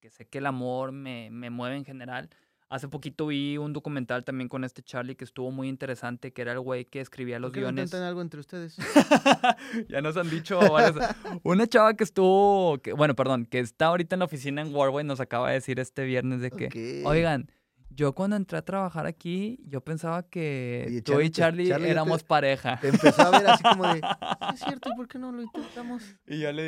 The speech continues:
Speaker 1: dije, "No, hombre, yo no tengo tan malos gustos".
Speaker 2: <laughs>
Speaker 1: <laughs> No, no te creas. Pero Charlie tiene novia, este, yo también hace no mucho tenía novia. Bueno,
Speaker 2: Ajá.
Speaker 1: ya te-, no, la, me la mamé, yo creo que ya tengo como un año, siento como si hubiera sido reciente.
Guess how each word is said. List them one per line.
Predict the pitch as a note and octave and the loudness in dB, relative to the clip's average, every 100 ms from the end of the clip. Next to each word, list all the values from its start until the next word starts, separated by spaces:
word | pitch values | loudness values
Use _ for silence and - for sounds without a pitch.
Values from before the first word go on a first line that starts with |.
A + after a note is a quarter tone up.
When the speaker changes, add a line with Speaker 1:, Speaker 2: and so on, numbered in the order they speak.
| D#3+ | -4
Speaker 1:
dije, | D#3 E3 | -6 -8
"No, | C3+ C3+ | -8 -8
hombre, | D#3+ | -6
yo | C3 | -6
no | B2+ C3+ | -6 -6
tengo | D3+ D#3 | -6 -8
tan | D#3+ C#3+ | -8 -8
malos | B2 C#3+ | -6 -6
gustos". | C#3 C3+ - D#3+ | -8 -10 -6 2
Speaker 2:
<laughs> | |
Speaker 1:
<laughs> | F3+ G#3+ - - - A#3+ B3+ - G#3+ G#3 F#3 | 6 6 8 4 6 4 4 4 2 2 -2
No, | F#3 | -4
no | F3+ | -6
te | F3 - | -8 -8
creas. | - - F#3 - - - - A3+ G3+ G#3 G3+ A3 A3 - | -8 -8 -10 -12 -14 -8 -4 -2 0 0 2 2 2 0
Pero | G#3+ E3 D3+ | 0 4 4
Charlie | D3 F3+ E3+ | 2 -2 -4
tiene | E3+ F3 F3+ | -4 -6 -4
novia, | D#3+ D3 D#3 D3+ D3 | 0 2 4 4 2
este, | - B2+ A#2+ - A2 | 2 0 0 -4 -4
yo | G#2+ C3+ | -2 0
también | E3 D#3+ | -2 -2
hace | E3 D#3+ D#3+ D3 C3+ | -4 -4 -4 -4 -4
no | C#3+ | -6
mucho | D3+ D3+ D#3+ D#3 | -6 -6 -6 -8
tenía | D3+ C3+ | -4 -4
novia. | C#3 C3 C3+ D3 - | -2 -2 -2 -4 -2
Bueno, | E3+ G3+ | 0 2
Speaker 2:
Ajá. | F#3 | 0
Speaker 1:
ya | E3 | -2
te-, | - | -4
no, | C#3+ C#3+ | -4 -2
la, | D3 | -2
me | B2 C3 | -2 -4
la | B2 | -4
mamé, | A2+ C3+ | -4 -4
yo | D3+ | -4
creo | E3 D3 | -6 -4
que | - | -4
ya | |
tengo | - G#3 E3+ - | -4 -4 -4 -4
como | - D#3 D3 | -8 -6 -4
un | D3 | -4
año, | D3+ D3 D3+ | -4 -4 -6
siento | C#3 C3+ D3 | -6 -6 -4
como | D#3 C#3 | -4 -4
si | C3+ | -4
hubiera | C3 C3 | -6 -6
sido | C#3 | -6
reciente. | D3 C3 C3 D#3 | -6 -8 -10 -10